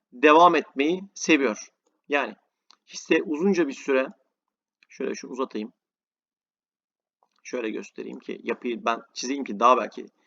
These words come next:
kafada kalıcı olsun. Yani şu şekilde, şunu da kırmızıca çizelim. Şu şekilde hareketlerle sürekli bir hareket potansiyeliyle haftalık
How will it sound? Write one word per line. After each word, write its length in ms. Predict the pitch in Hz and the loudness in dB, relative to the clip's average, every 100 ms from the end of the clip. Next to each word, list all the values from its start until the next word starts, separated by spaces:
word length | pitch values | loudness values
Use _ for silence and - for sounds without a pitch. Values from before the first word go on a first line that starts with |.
| _ _ | _ _
kafada 340 | 143 - 113 | -8 -6 -6
kalıcı 380 | - 110 104 107 | -6 -10 -6 -6
olsun. 320 | 104 - 196 - _ _ _ _ _ _ _ _ _ _ _ _ - | -6 -12 -16 -18 _ _ _ _ _ _ _ _ _ _ _ _ -2
Yani 220 | 147 107 | -2 -2
şu 160 | - 254 | -6 -2
şekilde, 500 | 196 - 107 110 127 _ | -2 -2 -6 -6 -10 _
şunu 200 | - 143 | -12 -10
da 40 | 135 | -8
kırmızıca 480 | - 135 135 - | -6 -6 -6 -8
çizelim. 440 | 117 - 104 104 196 _ _ _ _ _ _ _ _ - | -8 -8 -8 -8 -12 _ _ _ _ _ _ _ _ -8
Şu 200 | - - | -4 0
şekilde 380 | 277 214 135 | 0 0 4
hareketlerle 720 | 135 139 143 - 151 117 98 110 _ _ _ _ _ _ _ _ _ _ _ _ _ _ | 4 4 0 4 4 4 0 -8 _ _ _ _ _ _ _ _ _ _ _ _ _ _
sürekli 640 | _ - 170 - - 123 - _ _ _ _ _ _ _ _ _ - | _ 0 0 0 -4 -6 -8 _ _ _ _ _ _ _ _ _ -6
bir 140 | 139 | -2
hareket 640 | 127 135 135 156 - - | 2 0 0 -2 -4 -10
potansiyeliyle 680 | - - 135 131 151 143 123 | -8 4 4 4 0 0 0
haftalık 600 | 104 113 - 104 123 - | -4 -6 -4 -6 -6 -16